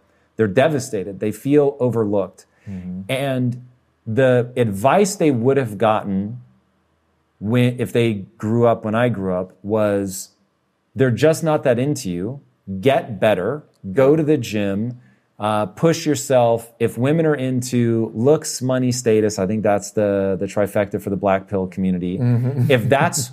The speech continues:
Speaker 1: what they're into, then max those stats out.
Speaker 2: Yeah.
Speaker 1: But there's something now that's happening where it's become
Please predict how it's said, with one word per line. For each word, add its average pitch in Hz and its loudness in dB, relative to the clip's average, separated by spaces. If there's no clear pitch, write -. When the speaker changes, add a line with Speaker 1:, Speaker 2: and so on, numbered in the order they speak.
Speaker 1:
what 123 2
they're 127 4
into, 175 0
then 123 2
max 110 -2
those 117 0
stats 107 -2
out. 98 2
Speaker 2:
Yeah. 95 -4
Speaker 1:
But - 0
there's 127 2
something 180 0
now 95 0
that's 95 -2
happening 117 -4
where 95 0
it's 127 0
become 123 0